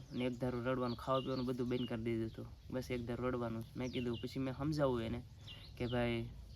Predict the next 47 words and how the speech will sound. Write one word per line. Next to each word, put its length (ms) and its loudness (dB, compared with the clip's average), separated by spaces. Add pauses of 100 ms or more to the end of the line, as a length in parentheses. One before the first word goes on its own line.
(240)
હમ, 240 -2
એવું 220 0
બધું 440 4
તો 420 4 (260)
બધાની 320 2
ઘરે 160 0
થતું 380 -2
હોય 80 2
ને 80 -2
આપણા 240 4
હાથમાં 260 2
એવું 120 2
કાંઈ 160 -2
છે 240 2
નહીં. 160 2
કુદરતને 520 0
જે 120 0
ગમ્યું 400 4
એ 40 4
ખરું 320 0
ભાઈ. 160 4 (540)
આપણા 200 2
હાથમાં 220 0
જીવન 340 4
અને 120 2
મૃત્યુ, 440 2
જીવન 320 4
મૃત્યુ 320 2
આપણા 220 2
હાથમાં 260 0
કાંઈ 120 -4
છે 240 -2
નહીં. 160 -2 (420)
આજ 220 4
સવારે 240 2
આપણે 280 4
છે, 140 -2
કાલ 200 2
સવારે 280 2
આપણે 280 2
ન 100 0
હોય. 260 -2 (600)
એટલે 180 4
આવું 320 4
બધું 240 4
છે 160 0
ભાઈ. 220 4